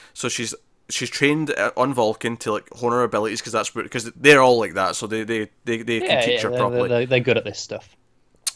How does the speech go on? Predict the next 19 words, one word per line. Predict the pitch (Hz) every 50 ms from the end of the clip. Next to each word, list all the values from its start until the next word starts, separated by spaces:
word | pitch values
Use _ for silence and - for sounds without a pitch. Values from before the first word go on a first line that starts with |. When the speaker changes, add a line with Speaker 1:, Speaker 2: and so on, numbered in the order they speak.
| _ -
Speaker 1:
Um, | 120 123 120 113 110 110 110 - _ - - - - - _ _ -
and | 101 110 110 110 113 110 110 - -
then | 135 135 135 131
obviously | 131 131 120 120 - - 117
we | 107
find | - - 113 110 110
out | -
later | 104 98 90 104
on | 104 101
she's | - 107 98
blind. | _ - 117 110 107 107 101 95 95 95 - - - -
She | - 147
can | 143 185 214
actually | 240 247 - 226 185
see. | - - 160
She's | - 156 139
got | 160 202 -
essentially | - - 196 180 175 - 180 170 156 139 123 113 - _ _ _ _ _ _ _ _ _ _ _ _ _ _ _ _ _
<sighs> | -